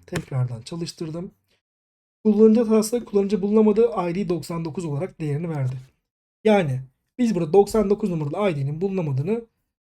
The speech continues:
aynı şekilde almış olduk. Yani buradan biz şunu anlamalıyız. İki tane örnekte de benzerini yaptık ki çoğu hazır paketi kullanırken de böyle olacak arkadaşlar. Bizim kullandığımız fonksiyonlardan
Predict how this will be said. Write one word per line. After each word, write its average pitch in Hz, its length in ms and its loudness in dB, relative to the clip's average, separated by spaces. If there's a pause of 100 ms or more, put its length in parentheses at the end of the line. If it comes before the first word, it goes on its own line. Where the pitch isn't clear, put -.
(160)
aynı 185 180 0
şekilde 156 540 -6
almış 180 340 -4
olduk. 131 240 -4 (600)
Yani 254 260 0
buradan 277 340 0
biz 269 100 -4
şunu 262 220 0
anlamalıyız. 165 680 0 (220)
İki - 160 -10
tane 220 220 4
örnekte 220 280 6
de 175 120 4
benzerini 180 400 2
yaptık 214 360 -6
ki 214 240 -10
çoğu 220 280 6
hazır 214 220 -2
paketi 190 340 -8
kullanırken 190 500 -4
de 156 100 -6
böyle 135 180 -2
olacak 135 240 -4
arkadaşlar. 135 520 -4 (760)
Bizim 233 260 6
kullandığımız 233 540 2
fonksiyonlardan 208 920 0